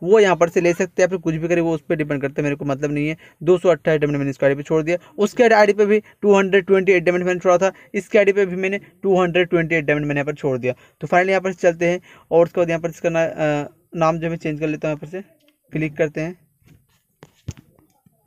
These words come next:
उसके बाद मैं यहाँ पर लिखता हूँ एमजी, अरे भाई साहब,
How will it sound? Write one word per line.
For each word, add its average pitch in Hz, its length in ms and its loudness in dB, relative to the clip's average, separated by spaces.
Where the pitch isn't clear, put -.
उसके 156 280 -10
बाद 156 100 -2
मैं 156 60 -6
यहाँ 151 120 -4
पर 151 100 -10
लिखता 143 260 -6
हूँ 147 240 -4
एमजी, 143 480 -8
अरे 143 260 -4
भाई 135 240 -4
साहब, 131 360 -8